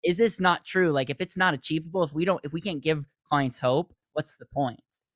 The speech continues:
But then, but then really leaning in and saying, "Okay, what does efficiency mean?"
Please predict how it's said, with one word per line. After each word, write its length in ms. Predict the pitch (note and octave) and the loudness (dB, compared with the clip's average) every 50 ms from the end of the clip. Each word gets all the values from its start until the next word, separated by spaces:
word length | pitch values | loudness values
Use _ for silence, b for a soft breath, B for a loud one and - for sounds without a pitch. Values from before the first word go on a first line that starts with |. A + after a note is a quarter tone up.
| _ _ _ _ _ _ _ _ _ _ _ _ _ _ _ _ _ _ | _ _ _ _ _ _ _ _ _ _ _ _ _ _ _ _ _ _
But 140 | - C3 - | -10 -4 2
then, 240 | F3 E3 E3 D#3+ - _ _ - | 2 2 2 2 -2 _ _ -10
but 120 | D#3 C#3+ | -8 -2
then 280 | - D#3+ D#3 D#3 D3 - _ _ _ _ - | 2 2 2 2 0 -4 _ _ _ _ -4
really 260 | C#3 D3 D#3+ F3+ F#3+ | 0 2 2 4 2
leaning 400 | E3+ D3 C#3+ D3+ E3 E3 D3 B2 A#2 | 2 2 2 2 2 2 0 -2 -2
in 340 | A#2+ B2 C#3 E3+ G#3+ A#3 - _ _ _ _ _ _ _ _ _ _ _ _ _ _ - | -4 -4 -4 -4 -4 -6 -10 _ _ _ _ _ _ _ _ _ _ _ _ _ _ -2
and 140 | D3 D3 C#3+ | -2 -2 0
saying, 240 | - E3+ D#3 D3 C#3+ | 2 2 2 4 4
"Okay, 180 | D3 - D#3+ C3+ | 2 2 0 0
what 280 | A#2 B2 C3 F#3 A3+ | 0 0 0 0 0
does 160 | - C4+ A#3 G3 | 0 -4 -4 -4
efficiency 540 | D#3 - - F#3 - - F3+ D3+ - C#3 | -6 -6 -6 -8 -8 -8 -10 -10 -8 -6
mean?" 440 | B2+ A2+ A2 A#2 B2+ B2 F#2+ - - | -6 -6 -6 -6 -8 -8 -8 -10 -16